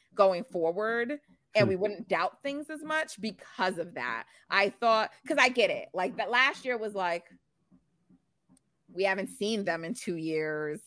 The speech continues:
Speaker 1: And it was so long before when they did this. So we don't know if they can still do it." I wasn't one of those people, but I can, I can accept that. But you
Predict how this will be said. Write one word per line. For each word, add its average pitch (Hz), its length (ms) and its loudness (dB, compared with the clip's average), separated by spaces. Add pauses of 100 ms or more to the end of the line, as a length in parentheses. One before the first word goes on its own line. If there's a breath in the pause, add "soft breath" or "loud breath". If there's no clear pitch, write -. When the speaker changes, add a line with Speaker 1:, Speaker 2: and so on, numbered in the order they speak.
(480)
Speaker 1:
And 185 360 4
it 180 80 -4
was 240 140 -6
so 233 160 6
long 196 500 2
before 196 420 2
when 180 120 -2
they 202 100 -6
did 190 240 -4
this. 202 200 -10
So 247 100 -6
we 202 140 0
don't 180 180 -2
know 185 120 -10
if 160 120 -18
they 151 80 -4
can 220 160 -8
still 143 220 -6
do 131 160 -10
it." 90 120 -10
I 311 200 8
wasn't 254 220 6
one 214 100 -2
of 190 60 -4
those 175 140 -4
people, 160 400 -8 (180 soft breath)
but 214 260 4 (160)
I 330 180 6
can, 508 120 -4 (100)
I 466 80 2
can 339 160 -10
accept - 420 -10
that. - 220 -10 (560)
But 330 120 -12
you 339 60 -12